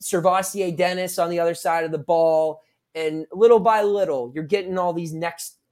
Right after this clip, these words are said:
these little seeds planted. That's the best case scenario for this team. I don't think it's gonna be wins and losses, but I think it's time to now focus on individual efforts and development.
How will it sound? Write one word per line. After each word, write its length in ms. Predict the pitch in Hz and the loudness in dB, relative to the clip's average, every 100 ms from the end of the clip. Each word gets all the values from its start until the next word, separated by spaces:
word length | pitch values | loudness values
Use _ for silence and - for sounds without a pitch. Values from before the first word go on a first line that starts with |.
| _ | _
these 200 | 156 147 | -14 -2
little 180 | 185 190 | 0 0
seeds 400 | - 185 185 147 | -2 -8 -8 -10
planted. 480 | - 120 110 - _ _ _ _ - | -12 -12 -12 -18 _ _ _ _ -8
That's 400 | 143 196 277 - | 2 4 4 2
the 100 | 233 | 0
best 320 | 202 208 - | 2 0 -2
case 240 | 185 180 | -4 -4
scenario 720 | - 139 127 117 104 101 85 _ | -4 -6 -6 -10 -12 -16 -18 _
for 120 | 135 | -14
this 260 | 120 107 - | -12 -12 -14
team. 260 | - 110 101 | -20 -18 -6
I 100 | 156 | -4
don't 420 | 147 190 220 - | 4 6 6 0
think 220 | - 202 175 | -8 -4 -4
it's 140 | 175 | -4
gonna 220 | 185 170 | -2 -2
be 140 | 147 151 | -4 -4
wins 320 | 135 127 120 | -4 -4 -10
and 120 | 113 | -12
losses, 560 | 104 92 - - - _ _ _ _ - | -12 -14 -16 -20 -20 _ _ _ _ 0
but 120 | 160 | 2
I 100 | 151 | 2
think 280 | 151 208 208 | 2 -2 0
it's 180 | 160 - | -2 -2
time 360 | 202 214 233 | -2 0 0
to 60 | 202 | -2
now 600 | 165 175 160 139 147 - _ _ - | -2 0 0 0 -2 -8 _ _ 0
focus 420 | 196 190 208 - | 2 2 0 2
on 400 | 180 170 160 160 - | 2 2 0 -6 -4
individual 800 | 190 196 185 180 156 165 170 - | -2 0 2 0 0 2 2 2
efforts 580 | 139 - 123 110 - - | -2 -6 -12 -12 -14 -10
and 160 | 151 135 | -8 -6
development. 580 | 120 117 113 - 113 | -6 -6 -6 -8 -16